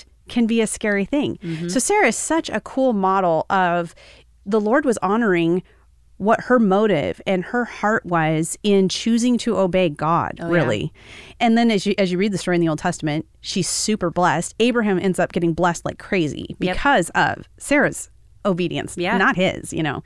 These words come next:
Speaker 1: But what I think is cool about that is, 'cause some will say, "Well, hey, what if I get in a situation where I'm submitting to the authority of something and it's the way wrong call?"
Speaker 2: Mm-hmm.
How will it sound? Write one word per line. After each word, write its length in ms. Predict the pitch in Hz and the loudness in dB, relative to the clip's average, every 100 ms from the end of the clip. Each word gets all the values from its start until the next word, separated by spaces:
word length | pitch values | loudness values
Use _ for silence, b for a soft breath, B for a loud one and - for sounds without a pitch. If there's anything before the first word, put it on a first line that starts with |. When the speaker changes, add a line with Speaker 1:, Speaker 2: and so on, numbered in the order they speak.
| B B B B B B | B B B B B B
Speaker 1:
But 320 | 190 247 220 - - - | 2 4 4 0 -14 -2
what 200 | 226 247 | 2 4
I 100 | 233 | 2
think 180 | 262 | 2
is 100 | 233 | 0
cool 220 | - 311 320 | 0 0 2
about 260 | 220 196 | 2 2
that 220 | 185 185 - | 2 0 2
is, 240 | 220 196 - | 0 -2 -2
'cause 160 | 247 | 0
some 200 | - 294 | 2 2
will 60 | 262 | 2
say, 160 | - | 2
"Well, 220 | 233 233 220 | 2 2 2
hey, 280 | - 294 | 0 0
what 220 | 254 214 233 | 2 4 2
if 140 | 247 | 2
I 80 | 240 | 0
get 100 | 226 | -2
in 60 | |
a 40 | 214 | -4
situation 580 | - 190 220 240 240 220 | -4 -4 -2 -2 0 0
where 120 | 175 | 0
I'm 80 | 170 | -2
submitting 500 | - 185 208 247 240 | -2 0 2 4 2
to 260 | - 226 | 2 0
the 140 | 196 185 | 2 0
authority 420 | 180 277 269 262 | 0 2 4 4
of 80 | 247 | 2
something 260 | 240 214 | 0 0
and 80 | 165 | 2
it's 200 | 196 - | 0 -2
the 120 | - | -4
way 300 | 135 143 202 | -4 0 0
wrong 280 | 208 185 175 | 2 2 2
call?" 420 | 160 226 220 65 - | 2 0 2 0 -4
Speaker 2:
Mm-hmm. 320 | 190 190 | -6 -6